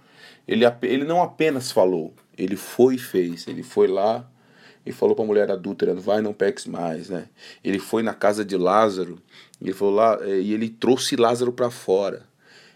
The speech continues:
Então, os discípulos que andaram com Jesus, eles não só ouviram, eles não só tiveram uma aulinha, eles não entraram numa sala e se reuniram aprendendo os doze tópicos da regra de discipulado da igreja. Não, eles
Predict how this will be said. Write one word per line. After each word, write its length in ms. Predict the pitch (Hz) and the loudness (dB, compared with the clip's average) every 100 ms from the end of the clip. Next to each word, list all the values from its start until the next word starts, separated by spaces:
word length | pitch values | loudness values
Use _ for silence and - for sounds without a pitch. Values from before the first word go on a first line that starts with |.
| - | -10
Então, 540 | 101 - 165 175 110 - | -2 2 4 2 -6 -4
os 640 | 107 101 98 98 98 95 | -6 -6 -12 -16 -16 -6
discípulos 640 | 127 - - 202 202 156 | -2 0 2 2 2 2
que 80 | 139 | 2
andaram 300 | 123 117 117 | 2 2 2
com 180 | 117 120 | -2 -4
Jesus, 500 | 120 110 120 156 180 | -2 -4 -4 -4 -4
eles 240 | 202 139 | -4 -2
não 200 | 147 185 | -2 -2
só 200 | - 170 | 0 2
ouviram, 680 | 165 131 104 110 113 104 98 | 4 2 0 0 0 0 -2
eles 160 | 107 113 | -4 -4
não 140 | 131 | -4
só 340 | 135 156 143 127 - - - | 2 2 2 -4 -16 -20 -10
tiveram 320 | 107 110 113 | 2 4 4
uma 100 | 110 | 2
aulinha, 640 | 107 104 104 113 98 90 | 2 0 -2 -2 -2 -4
eles 180 | 92 101 | -4 0
não 80 | 120 | 0
entraram 280 | 107 107 110 | 2 2 2
numa 240 | 101 98 | -2 -4
sala 640 | - - 98 104 101 92 | -4 0 2 2 0 -6
e 40 | 90 | -8
se 200 | - 95 | -6 -2
reuniram 500 | 104 98 107 110 101 - - | 0 0 -2 -2 -4 -10 -6
aprendendo 540 | 92 - 101 92 107 101 | -6 -2 -2 0 -2 -2
os 120 | 90 | 2
doze 320 | 98 135 123 | 4 4 0
tópicos 600 | 123 - 113 117 - 107 | -2 4 4 4 -2 0
da 100 | 101 | 0
regra 400 | 90 101 113 107 | 2 2 0 0
de 140 | 95 98 | -8 -12
discipulado 500 | - 92 98 101 104 | -12 -2 2 2 2
da 120 | 101 | 0
igreja. 500 | 87 90 92 92 - | 0 0 0 0 -10
Não, 260 | 110 107 92 | -2 -2 0
eles 340 | 110 113 - | 0 -2 -4